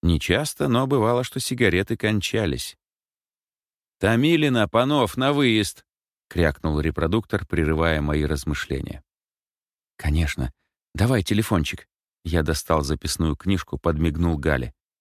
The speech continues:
«Устроим отвальную». «Так, что там у нас там? Болит живот?» Дама, двадцать шесть лет, на адресе дом без квартиры. Частный сектор.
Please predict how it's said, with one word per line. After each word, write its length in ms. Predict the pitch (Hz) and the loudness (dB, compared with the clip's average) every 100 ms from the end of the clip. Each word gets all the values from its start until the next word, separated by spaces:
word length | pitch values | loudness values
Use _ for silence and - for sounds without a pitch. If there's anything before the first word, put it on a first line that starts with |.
| _ - | _ 0
«Устроим 800 | 117 107 - 117 139 139 127 131 | 2 2 -2 -2 2 2 4 2
отвальную». 880 | 123 120 113 95 76 73 62 58 - _ _ _ _ _ _ _ _ _ _ _ _ _ _ _ _ _ _ _ _ _ _ - | 0 0 0 2 0 -2 -4 -6 -12 _ _ _ _ _ _ _ _ _ _ _ _ _ _ _ _ _ _ _ _ _ _ 0
«Так, 340 | 123 110 78 - - - - | 2 2 0 -8 -12 -12 -12
что 380 | - - - 185 | -10 -8 -2 0
там 180 | 185 175 | 2 2
у 60 | |
нас 260 | 170 160 - | 2 2 0
там? 380 | 165 151 104 71 | 0 2 0 0
Болит 300 | 92 123 104 | 2 2 2
живот?» 520 | 87 104 180 - - _ _ _ _ _ - | 2 2 0 -2 -8 _ _ _ _ _ -12
Дама, 540 | 69 87 113 120 101 | -2 0 2 0 0
двадцать 480 | 78 101 - 90 78 | 0 -2 -2 -2 -2
шесть 360 | - 73 - | -2 -2 -4
лет, 320 | 76 98 117 - _ _ - | 0 0 0 -6 _ _ -4
на 300 | 82 87 113 | 0 2 2
адресе 400 | 123 127 117 123 | 0 0 0 -2
дом 380 | 90 101 120 95 | 0 2 2 2
без 160 | 101 | -2
квартиры. 640 | - 95 107 - 78 67 62 _ _ _ _ _ - | -2 -2 -2 -2 -2 -2 -6 _ _ _ _ _ -12
Частный 440 | - 87 80 87 | -2 0 0 -2
сектор. 480 | 82 - 101 - 78 | -2 0 -2 -2 -14